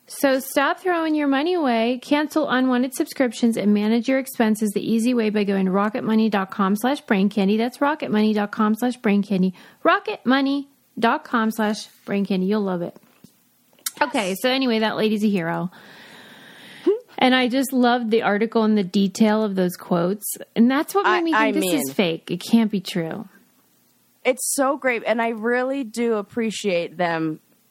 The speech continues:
Speaker 2: asking or, or, like, putting in there the answers to the questions that,
Speaker 1: The
Speaker 2: that they know
Speaker 1: hard-hitting,
Speaker 2: we are,
Speaker 1: yeah.
Speaker 2: the hard-hitting questions.
Speaker 1: Um,
Speaker 2: Skirt or pants.
Speaker 1: maybe I'll just stay on the same sort of topic. Uh, this seems like, I guess,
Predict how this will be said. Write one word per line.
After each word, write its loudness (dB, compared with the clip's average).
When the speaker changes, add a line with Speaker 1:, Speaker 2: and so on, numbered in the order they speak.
Speaker 2:
asking -4
or, -4
or, -2
like, -4
putting -2
in -2
there -6
the -4
answers -6
to -14
the -8
questions -8
that, -8
Speaker 1:
The -10
Speaker 2:
that 2
they -2
know 2
Speaker 1:
hard-hitting, 0
Speaker 2:
we 0
are, -8
Speaker 1:
yeah. -2
Speaker 2:
the 2
hard-hitting -2
questions. -6
Speaker 1:
Um, 0
Speaker 2:
Skirt 0
or -2
pants. -10
Speaker 1:
maybe 0
I'll -4
just -2
stay 0
on 0
the 2
same 0
sort 0
of -2
topic. -2
Uh, 0
this 2
seems -2
like, -2
I 0
guess, -2